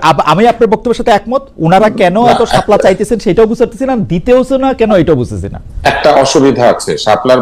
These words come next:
Speaker 2: মার্কাটা এরকম যে এটা আপনি যদি পয়সা উল্টান দেখবেন
Speaker 1: হ্যাঁ।
Speaker 2: পয়সা উল্টা দিকে আছে।
Speaker 1: থাকলো।
Speaker 2: আপনি যদি,
Speaker 1: থাকলো।
Speaker 2: আপনি যদি পুলিশের মার্কা দেখেন না, অবশ্যই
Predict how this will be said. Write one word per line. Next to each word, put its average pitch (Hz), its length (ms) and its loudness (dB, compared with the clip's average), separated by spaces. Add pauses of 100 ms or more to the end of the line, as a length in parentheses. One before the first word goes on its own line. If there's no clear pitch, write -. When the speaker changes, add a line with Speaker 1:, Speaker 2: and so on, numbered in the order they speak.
Speaker 2:
মার্কাটা 104 380 -2
এরকম 127 380 -2 (140)
যে 90 120 -10
এটা 104 160 0
আপনি 117 220 -6
যদি 110 120 -4 (120)
পয়সা 120 320 2
উল্টান 131 260 0 (220)
দেখবেন 101 260 0
Speaker 1:
হ্যাঁ। 101 100 -4
Speaker 2:
পয়সা 110 220 2
উল্টা 110 320 2
দিকে 87 260 -4
আছে। - 180 -8 (340)
Speaker 1:
থাকলো। 175 240 -6 (100)
Speaker 2:
আপনি - 140 2 (160)
যদি, 123 160 -2 (840)
Speaker 1:
থাকলো। 220 180 2
Speaker 2:
আপনি 131 260 2
যদি 131 140 4 (100)
পুলিশের 139 380 4 (280)
মার্কা 123 340 0
দেখেন 151 180 -2
না, 135 80 0 (100)
অবশ্যই - 320 -2